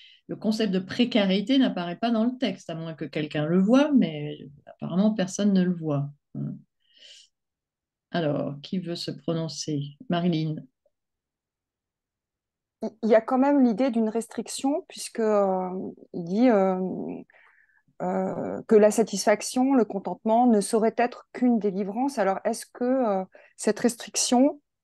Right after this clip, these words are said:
Speaker 2: indique une précarité ? Ou, ou, enfin, on, on, c'est, c'est pas une, une, une, une extrapolation que de, que de, que de créer une identité entre une, une forme restrictive de,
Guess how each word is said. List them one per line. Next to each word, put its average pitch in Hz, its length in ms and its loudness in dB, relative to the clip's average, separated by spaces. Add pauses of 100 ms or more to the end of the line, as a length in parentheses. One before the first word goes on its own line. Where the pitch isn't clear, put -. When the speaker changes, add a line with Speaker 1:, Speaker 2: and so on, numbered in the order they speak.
(220)
Speaker 2:
indique 220 380 4
une 214 120 2
précarité ? 220 800 0 (880)
Ou, - 200 -8
ou, 190 760 -6 (220)
enfin, 185 280 4
on, 196 120 6 (120)
on, 196 220 2 (600)
c'est, - 260 -18
c'est - 200 0
pas 240 240 6
une, 214 460 4
une, 208 140 0 (120)
une, 185 600 -6
une 196 140 2
extrapolation 208 880 0
que 220 100 0
de, 180 420 -4 (1500)
que 214 80 2
de, 185 180 4 (300)
que 196 80 0
de 190 80 -2
créer - 200 0
une 208 120 6
identité 196 320 -2
entre 214 240 0
une, 185 260 0
une 185 120 -4
forme 196 240 -2
restrictive 214 680 0
de, 190 400 2